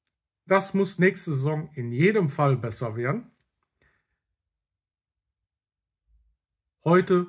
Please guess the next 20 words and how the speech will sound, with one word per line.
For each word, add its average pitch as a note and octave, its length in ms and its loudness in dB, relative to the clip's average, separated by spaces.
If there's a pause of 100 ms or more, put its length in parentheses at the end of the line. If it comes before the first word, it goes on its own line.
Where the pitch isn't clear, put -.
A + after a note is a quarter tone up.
muss F3 560 0
ein F3 320 0 (100)
Heimsieg C#3 640 0
her. F#2+ 260 -12 (1200)
Erstmal, F#3 420 2
um D#3 360 -2
die C3 80 -2
Bundesliga C#3+ 960 0 (420)
zu - 140 -4
sichern E3+ 600 0 (1300)
und G3+ 480 0 (1000)
damit E3 320 2
die D3 60 2
Fans D#3 680 -2 (240)
ein D3 220 2
wenig D3 340 0
ruhiger A2 480 -2
werden. F#2 300 -12 (1700)
Ich - 260 -6
tippe, E3+ 460 2